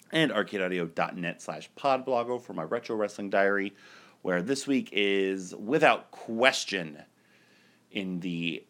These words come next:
eighty some odd shows I've watched in this project,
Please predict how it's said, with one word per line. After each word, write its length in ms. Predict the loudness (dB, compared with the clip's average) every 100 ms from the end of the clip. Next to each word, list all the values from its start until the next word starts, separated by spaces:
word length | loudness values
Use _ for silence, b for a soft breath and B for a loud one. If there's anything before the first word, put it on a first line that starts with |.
| _ _ _ _ 0
eighty 300 | 4 4 2
some 240 | 0 2
odd 180 | 2 0
shows 380 | -2 -2 0 -2
I've 180 | -4 -2
watched 440 | 2 2 2 -6
in 180 | -10 -10
this 160 | -10 -14
project, 720 | -2 4 4 4 2 2